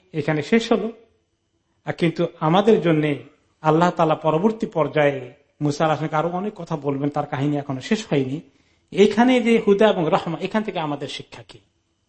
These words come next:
আমাদের কওম, মুসলিম উম্মাহ, কোরআনকে আমরা কতটুকুন হেদায়েতের মূল কিতাব হিসাবে ধরে নিয়ে শিক্ষা নিচ্ছি, আর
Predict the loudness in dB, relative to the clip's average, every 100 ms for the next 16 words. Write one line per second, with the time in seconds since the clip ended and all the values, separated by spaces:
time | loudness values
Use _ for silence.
0 | _ _ _ _ _ 2 4 4 2 0
1 | 2 4 2 -6 -16 -20 _ _ _ _
2 | _ _ _ _ _ _ -2 0 0 0
3 | 0 2 2 4 2 2 -4 -20 _ _
4 | _ _ 2 4 6 4 2 -2 -2 0
5 | 0 0 0 0 0 -2 -2 -2 0 0
6 | 2 0 -2 -2 -2 -2 -4 2 6 6
7 | 2 -4 -12 _ _ -6 -2 0 0 0
8 | 0 0 -2 -2 -2 -2 2 0 0 -8
9 | _ _ -10 -6 -6 -4 -4 -4 -8 -10
10 | -6 -6 -6 -10 _ _ _ 0